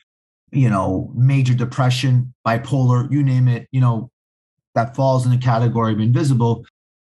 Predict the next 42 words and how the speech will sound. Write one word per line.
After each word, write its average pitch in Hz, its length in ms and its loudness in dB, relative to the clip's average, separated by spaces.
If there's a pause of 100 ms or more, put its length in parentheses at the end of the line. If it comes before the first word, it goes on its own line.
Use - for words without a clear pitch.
(140)
um, 101 840 -2 (120)
or 120 240 -2
H 131 200 0
I 117 140 0
V, 127 460 0 (140)
aids, 123 440 0
you 127 60 0
know, 120 420 0
um, 101 220 -2
that 110 200 -2
falls 123 240 2
under 120 200 2
that 117 240 -2
category 120 360 0
as 110 80 0
well. 139 300 0 (360)
And 131 160 2
so, 127 520 -2 (260)
yes, 131 400 0
that 143 260 0
story 156 360 -2
that 135 100 -2
you 131 160 0
just 127 320 -2
said, 120 460 0 (100)
um, 101 400 -2
I, 123 180 0
I 120 140 0
hate 139 220 0
to 123 100 -4
say 151 220 -2
this, 123 200 -2
but 107 140 -4
it's - 240 -6
not, 127 280 0 (140)
it's, 127 240 -2
it's 131 160 -2
one 165 160 0
of 147 120 0
many, 160 280 0
many 147 280 0
stories. 147 580 -2